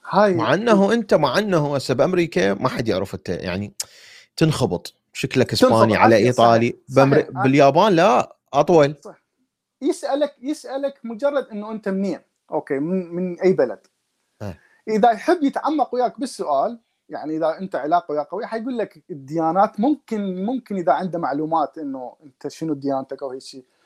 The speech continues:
Speaker 1: بس يتجنبوها هم، يتجنبوها دائمًا. يقول لك: "ها، أنا ما أتعامل وياه كإنسان،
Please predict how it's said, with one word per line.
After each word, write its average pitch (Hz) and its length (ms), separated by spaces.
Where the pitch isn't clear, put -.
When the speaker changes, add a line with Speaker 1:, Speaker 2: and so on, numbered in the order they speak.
Speaker 1:
بس 170 200
يتجنبوها 165 680
هم، 98 120
يتجنبوها 143 560
دائمًا. 151 500
يقول 196 160
لك: 240 200
"ها، 285 200
أنا 285 120
ما 262 420
أتعامل 247 400
وياه 262 140
كإنسان، 202 760